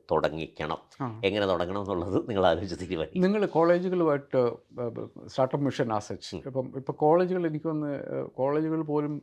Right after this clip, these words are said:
Speaker 2: കുറച്ച് ഇൻക്യുബേഷന് വേണ്ടി സ്പേസ് മാറ്റി വെക്കുന്ന
Speaker 1: അതെ.
Speaker 2: പല, പല കോളേജുകളും ഉണ്ട്.
Speaker 1: അതെ.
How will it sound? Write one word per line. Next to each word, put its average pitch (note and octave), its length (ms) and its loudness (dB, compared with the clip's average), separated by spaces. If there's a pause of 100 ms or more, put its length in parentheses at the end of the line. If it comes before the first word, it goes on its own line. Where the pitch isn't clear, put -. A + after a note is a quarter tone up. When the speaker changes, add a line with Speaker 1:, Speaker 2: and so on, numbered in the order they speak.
(160)
Speaker 2:
കുറച്ച് C#3 260 -2
ഇൻക്യുബേഷന് C3+ 480 -2
വേണ്ടി C3 180 -2
സ്പേസ് C3 320 -2
മാറ്റി B2+ 260 -2
വെക്കുന്ന B2 300 -2
Speaker 1:
അതെ. A#2+ 120 -4
Speaker 2:
പല, C#3 220 6 (100)
പല C#3+ 160 0
കോളേജുകളും C#3 440 0
ഉണ്ട്. A#2+ 120 -4
Speaker 1:
അതെ. C#3 260 -14